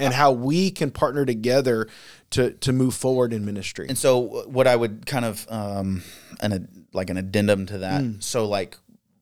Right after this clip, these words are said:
Speaker 2: if you're hurt and wounded, that's it. The, what we're not saying is you can't go talk to your new
Speaker 1: Oh, yeah, yeah,
Speaker 2: pastor.
Speaker 1: yeah.
Speaker 2: We're saying, yes, you might need, you might even need
Speaker 1: No, no, no.
Speaker 2: counseling.
Speaker 1: Yeah,
Speaker 2: You
Speaker 1: yeah.
Speaker 2: might
Speaker 1: If there,
Speaker 2: need some of that
Speaker 1: if there's
Speaker 2: stuff.
Speaker 1: genuine counseling or
Speaker 2: Right,
Speaker 1: genuine
Speaker 2: right.
Speaker 1: help needed,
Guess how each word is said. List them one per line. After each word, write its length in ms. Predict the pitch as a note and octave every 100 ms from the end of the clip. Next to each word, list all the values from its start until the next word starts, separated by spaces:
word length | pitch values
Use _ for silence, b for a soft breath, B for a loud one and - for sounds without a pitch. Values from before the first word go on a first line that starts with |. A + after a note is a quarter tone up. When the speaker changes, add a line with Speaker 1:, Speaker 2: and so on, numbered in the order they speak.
| _ _ -
Speaker 2:
if 280 | D3+ F#3+ G3
you're 220 | D#3+ A2+
hurt 540 | - - A#2+ A#2+ A#2
and 240 | A#2+ G#2 G2
wounded, 600 | G2 B2 D#3 F3 F#3 - - _ _ _ _ -
that's 240 | B2+ -
it. 120 | A2
The, 100 | B2+
what 320 | A2+ B2 C#3 D3
we're 100 | C#3+
not 280 | C#3+ E3
saying 360 | - D3+ C3+ B2
is 280 | A2+ G#2+ - B B B
you 120 | A#2
can't 320 | G#2+ G2+ B2+ A2
go 180 | A#2+ A2+
talk 280 | A#2+ - -
to 100 | A#2
your 220 | G#2 G2+
new 220 | G#2+ A#3
Speaker 1:
Oh, 200 | B3+ B3
yeah, 160 | G3+ G#3+
yeah, 0 | F#3 F3+
Speaker 2:
pastor. 140 | D#3
Speaker 1:
yeah. 260 | D3+ B2+ - B B
Speaker 2:
We're 180 | A#2+ C3
saying, 320 | - D#3 C#3+
yes, 320 | C3+ C3 G#2+ D3
you 120 | D#3+
might 200 | F3 B2+
need, 320 | D3 E3 B2+
you 100 | C3+
might 180 | A3+ C3
even 180 | A2+ B2+
need 160 | C#3+ F3
Speaker 1:
No, 100 | A#3+
no, 60 | A#3+
no. 60 |
Speaker 2:
counseling. 320 | A3+ F3 E3
Speaker 1:
Yeah, 100 | G#3
Speaker 2:
You 100 | F3+
Speaker 1:
yeah. 60 | D#3+
Speaker 2:
might 100 | D#3+
Speaker 1:
If 60 | -
there, 100 | B3
Speaker 2:
need 80 | F#3+
some 140 | G#2+
of 60 | F#2+
that 60 |
Speaker 1:
if 100 | -
there's 200 | B3 C#4+
Speaker 2:
stuff. 120 | A3 C#3
Speaker 1:
genuine 480 | E3 F#3+ G#3+ G3 D#3+
counseling 800 | - D3 D3+ E3+ E3 D#3+ D#3+ C3+
or 60 |
Speaker 2:
Right, 160 | A2 B2
Speaker 1:
genuine 300 | D#3+ E3 C#3
Speaker 2:
right. 60 |
Speaker 1:
help 240 | A#2 D#3 -
needed, 540 | C3+ B2+ A#2+ A#2+ -